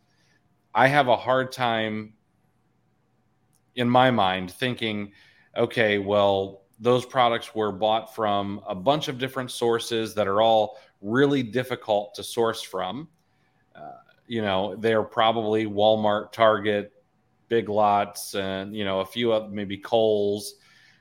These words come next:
places that people know and think about when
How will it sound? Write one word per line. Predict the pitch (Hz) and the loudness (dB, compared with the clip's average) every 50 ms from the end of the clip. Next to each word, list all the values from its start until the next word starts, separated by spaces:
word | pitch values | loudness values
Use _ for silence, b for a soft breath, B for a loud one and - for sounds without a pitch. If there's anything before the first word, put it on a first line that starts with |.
| b _ _ | b _ _
places | - 135 139 135 135 135 127 107 | 0 0 0 0 -2 -6 -8 -6
that | 110 110 | -8 -10
people | - - 123 123 - 113 110 | -6 -6 -6 -4 -2 -2 -2
know | 107 107 107 110 110 113 113 107 101 | -2 0 0 2 4 4 4 2 0
and | 98 95 92 - | -2 -4 -6 -10
think | _ - - 139 139 127 123 | _ -6 -4 -2 -2 -2 -4
about | 110 92 95 - - 87 92 - _ _ _ | -6 -6 -8 -8 -8 -10 -10 -12 _ _ _
when | 110 110 113 110 110 107 104 104 101 107 | -8 -4 -4 -2 -2 -2 -4 -6 -8 -10